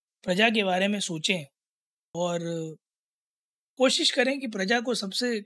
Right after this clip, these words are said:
कम जान माल का नुकसान हो। अगर आपको लड़ना है, आप दो-दो हाथ करो ना, एक ओपन ग्राउंड में जाकर, जहाँ जो जीता वो डिसाइड कर ले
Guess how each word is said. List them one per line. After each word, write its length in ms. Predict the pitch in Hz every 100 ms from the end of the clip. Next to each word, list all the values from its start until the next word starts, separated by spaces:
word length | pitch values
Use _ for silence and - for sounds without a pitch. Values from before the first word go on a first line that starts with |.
| -
कम 400 | 240 233 175 175 -
जान 400 | 165 170 180 190
माल 240 | 185 180 185
का 120 | 180
नुकसान 460 | 160 - 175 156
हो। 160 | 143 139 _ -
अगर 180 | 165 220
आपको 240 | 262 285
लड़ना 320 | 294 285 294
है, 100 | 294
आप 120 | 294 285
दो-दो 300 | 254 262 269
हाथ 80 |
करो 280 | 277 277 311
ना, 120 | 294
एक 220 | 214 180 - _ - - _ -
ओपन 240 | 220 208 233
ग्राउंड 280 | 220 220 220
में 80 |
जाकर, 400 | 208 180 175 156 - _ _ _ _ _ _ _ _ 180
जहाँ 280 | 165 175 180
जो 120 | 202
जीता 280 | 180 190 226
वो 100 | 214
डिसाइड 340 | 202 214 269
कर 120 | 269
ले 140 | 254